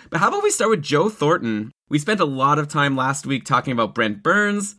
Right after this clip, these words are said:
and his amazing year, but I feel like we haven't given enough credit yet to Jumbo Joe. He had eighty-one points in eighty-two games this year. He was a point per game player. He hasn't done that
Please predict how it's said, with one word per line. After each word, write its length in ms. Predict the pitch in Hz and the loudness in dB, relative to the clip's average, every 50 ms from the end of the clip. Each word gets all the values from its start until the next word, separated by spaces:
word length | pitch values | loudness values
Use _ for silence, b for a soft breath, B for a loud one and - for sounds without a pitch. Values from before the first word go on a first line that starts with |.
| _ | _
and 100 | 127 127 | -4 0
his 200 | 135 185 220 226 | 0 0 2 2
amazing 400 | 214 175 147 135 127 120 131 123 | 2 2 2 2 0 0 -2 -2
year, 200 | 123 123 127 127 | 0 0 0 0
but 140 | 117 135 131 | 0 2 0
I 60 | 135 | 2
feel 120 | - 233 269 | 2 2 2
like 100 | 330 - | 2 2
we 120 | 170 160 | 0 0
haven't 400 | 147 139 165 175 180 165 185 160 | 0 0 0 0 0 0 -2 0
given 300 | 151 160 147 147 151 - | 0 2 2 2 2 2
enough 340 | - 131 131 139 147 147 147 | 2 2 2 4 2 2 0
credit 320 | - - 147 139 135 104 | -2 -2 0 0 0 0
yet 320 | 120 117 110 107 104 - b b b b b b b _ | 0 2 2 2 0 -2 b b b b b b b _
to 500 | - - 127 123 120 117 117 110 104 - - 98 | -2 0 2 2 2 2 2 2 0 -2 -8 -4
Jumbo 640 | - 123 131 151 160 151 165 165 170 175 170 b b b - | -2 0 2 2 2 2 2 2 2 0 -2 b b b -14
Joe. 440 | 127 113 131 127 113 104 101 101 107 - | -4 0 2 2 2 2 2 -2 -4 -4
He 180 | - 226 320 | 0 0 2
had 240 | 403 381 359 254 - - _ | 2 2 0 -2 -4 -8 _
eighty-one 680 | 175 202 254 294 294 311 302 254 247 254 262 254 240 | 0 2 2 2 2 2 2 0 0 0 0 0 0
points 500 | 220 - 233 240 269 247 160 - - - - | -2 -2 0 2 2 2 2 0 -2 -4 -4
in 160 | - 175 185 - | -2 -2 0 0
eighty-two 460 | 185 202 208 226 226 220 - 233 240 | 0 0 0 -2 -2 -2 -2 -2 0
games 380 | 202 196 202 208 233 269 - - | 2 2 2 2 2 2 2 2
this 200 | 156 143 - 143 | 2 2 2 2
year. 140 | 135 117 | 2 2
He 140 | 117 156 247 | 2 2 0
was 100 | 339 440 | 0 0
a 60 | 370 | 0
point 220 | 359 - 269 277 - | 0 0 0 0 0
per 80 | 285 | 0
game 200 | 214 277 277 247 | 0 0 0 -2
player. 240 | - - 254 285 269 | -2 -2 0 0 2
He 200 | 170 143 190 254 | 2 0 0 0
hasn't 280 | - - 294 262 190 147 | 0 0 0 0 0 0
done 240 | 156 170 220 262 262 | 0 2 2 2 2
that 300 | 190 165 156 156 160 - | 2 4 4 2 2 0